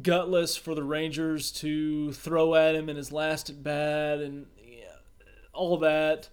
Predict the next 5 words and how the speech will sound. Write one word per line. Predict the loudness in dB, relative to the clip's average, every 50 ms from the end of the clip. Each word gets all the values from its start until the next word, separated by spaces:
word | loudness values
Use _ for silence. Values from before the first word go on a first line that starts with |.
| _ -20 -20 -20 _ _ _ -20 -20 -20 -20 -8 -2
Um, | 2 4 4 6 4 4 2 0 -4 -6 -8 -10 -12 -14 -18 -20 -20 -20 -20 -4 0
is | 0 2 4 6 6 6 6 6 6
there | 4 4 6
anything | 4 4 4 4 2 2 2 2
more, | 2 2 4 4 4 4 2 0 -4 -6 -10